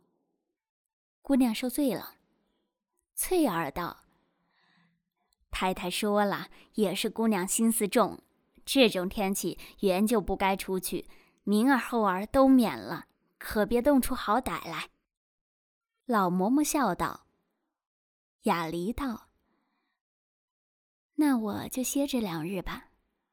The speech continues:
嬷嬷有劳了，这么远，快去喝杯热茶吧。”老嬷嬷笑着应了，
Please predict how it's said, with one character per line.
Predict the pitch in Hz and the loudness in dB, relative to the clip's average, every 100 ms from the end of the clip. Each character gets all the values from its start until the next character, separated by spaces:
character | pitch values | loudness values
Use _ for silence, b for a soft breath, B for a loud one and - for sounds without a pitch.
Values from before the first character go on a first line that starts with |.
| _ | _
嬷 | 214 202 | -4 0
嬷 | 247 | 0
有 | 233 175 | 0 -2
劳 | 151 110 | -6 -10
了， | 185 220 - B B B B B | -10 -12 -14 B B B B B
这 | - | 0
么 | 285 233 | 2 2
远， | 180 104 - _ - | 0 -4 -12 _ -20
快 | - 277 | -4 -2
去 | 277 | -2
喝 | - 277 | -4 -4
杯 | 277 | -2
热 | 285 254 | 0 -2
茶 | - - 170 | -2 -8 -8
吧。” | 196 - - _ _ _ _ _ _ _ _ _ _ _ _ _ _ _ _ _ _ _ _ _ _ _ _ | -10 -12 -18 _ _ _ _ _ _ _ _ _ _ _ _ _ _ _ _ _ _ _ _ _ _ _ _
老 | 214 202 | 0 0
嬷 | 190 190 220 | 2 0 2
嬷 | 254 | 2
笑 | - 269 233 | 2 2 2
着 | 214 | -2
应 | 240 262 | 0 0
了， | 175 147 - | 0 -6 -12